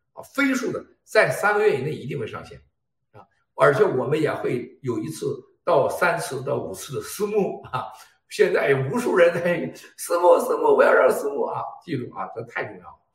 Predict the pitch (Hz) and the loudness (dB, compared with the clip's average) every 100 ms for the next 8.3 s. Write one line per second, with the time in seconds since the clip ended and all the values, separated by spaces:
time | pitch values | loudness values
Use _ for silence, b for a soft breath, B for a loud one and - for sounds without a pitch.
0 | _ _ _ _ _ - 190 440 - - | _ _ _ _ _ 0 4 6 4 -4
1 | - - - 117 104 - _ _ 123 123 | -12 -18 -12 -12 -12 -16 _ _ 0 0
2 | 151 - 175 196 147 - - _ _ 87 | -2 -6 -6 -2 -2 -4 -10 _ _ -16
3 | - 95 123 190 208 139 120 104 - 101 | -16 -10 -6 -4 -2 -4 -4 -8 -10 -18
4 | 101 - _ _ _ _ 123 156 196 202 | -20 -20 _ _ _ _ 0 2 4 4
5 | 127 120 135 160 135 - - - _ - | 2 -2 -2 0 0 -4 -12 -18 _ -12
6 | - 240 165 110 131 185 107 95 - 110 | -4 -2 0 0 2 2 0 -4 -6 -6
7 | 101 - - - - 117 139 220 254 - | -2 0 -2 -2 -6 -4 0 2 0 -8
8 | - 135 - | -10 -12 -14